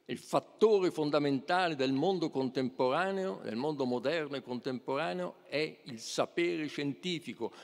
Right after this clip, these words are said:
Questo è il fattore fondamentale, questo è il produttivo.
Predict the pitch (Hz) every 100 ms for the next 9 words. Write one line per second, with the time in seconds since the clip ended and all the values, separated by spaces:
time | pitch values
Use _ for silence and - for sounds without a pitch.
0 | - 190 190 190 131 110 143 - - 147
1 | 131 - 117 117 107 107 110 101 - 185
2 | - 135 139 147 139 - - 175 165 151
3 | - - - 127 131 - - 139 107 85
4 | 64